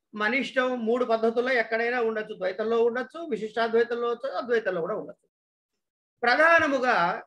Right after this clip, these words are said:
అద్వైతాన్నే అనుసరిస్తూ చెప్పే ప్రయత్నాన్ని నేను చేస్తూ ఉంటా కాబట్టి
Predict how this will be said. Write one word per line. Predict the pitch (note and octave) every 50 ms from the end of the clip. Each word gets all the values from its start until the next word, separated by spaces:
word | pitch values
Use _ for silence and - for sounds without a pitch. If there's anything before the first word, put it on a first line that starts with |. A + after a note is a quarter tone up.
| _ _ _ _ _ _ _ _ _ _ _ _
అద్వైతాన్నే | F3+ F#3+ - G#3+ A3 C#4+ D4+ D4+ D#4 D#4 D4+ D#4 D4+ D4 C#4 C#4+ C#4+ C#4+ D4+ - - D4 D4 D4+ D#4+ E4 - - -
అనుసరిస్తూ | A#3+ B3+ C#4+ B3+ A#3 C#4 C#4 C#4 C4 - - - C#4 C4+
చెప్పే | A3 C4 B3 A#3+ - C4+ B3+
ప్రయత్నాన్ని | B3 B3 A#3+ B3 B3 A#3+ - B3 A#3+ C4+ C#4 D4
నేను | B3+ B3+ B3 A#3+ A#3
చేస్తూ | - - A3 A3 A3+ A3 _ B3 A#3 A3+
ఉంటా | F#3+ F3+ F3+ F3 G3 G3+ G3+
కాబట్టి | G3+ G3 F#3+ F#3+ G3 G3 - - F#4+ A#4 -